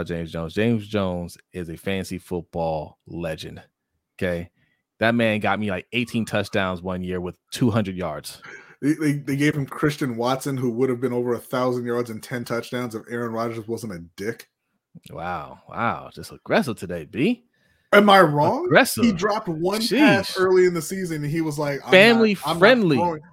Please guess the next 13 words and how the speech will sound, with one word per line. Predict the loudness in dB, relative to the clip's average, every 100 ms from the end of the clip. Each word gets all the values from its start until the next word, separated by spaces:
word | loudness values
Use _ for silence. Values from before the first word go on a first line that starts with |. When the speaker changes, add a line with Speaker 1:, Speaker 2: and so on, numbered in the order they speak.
| -12
Speaker 2:
I'm | -8
not | -6 -6
throwing | -4 -2 -4 -6
to |
you | -6 -4
anymore." | -4 -10 -14 -14 -16 _ _ _ -6
Brandon's | -4 -4 -2
right. | -2 -2
He, | -4
they, | -8 -8 -6
they | -8 -6
brought | -4 -6 -4
back | -6 -6